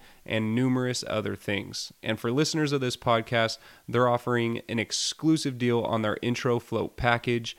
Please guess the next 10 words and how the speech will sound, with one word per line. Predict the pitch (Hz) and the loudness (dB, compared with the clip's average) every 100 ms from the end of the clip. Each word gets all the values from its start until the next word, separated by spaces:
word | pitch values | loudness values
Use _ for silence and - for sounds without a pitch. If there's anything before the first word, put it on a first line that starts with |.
| - _ | -18 _
which | 117 104 | -6 -4
is | 101 | -6
three | - 127 143 151 | -6 -4 -4 -4
floats | - 123 117 113 | -2 0 0 -2
for | - 120 107 | -6 -4 -2
a | |
hundred | 101 113 113 110 | -2 -2 -2 -2
and | 107 | -4
twenty | - 110 104 | -2 -2 0
dollars. | 104 95 - - | 0 -2 -2 -10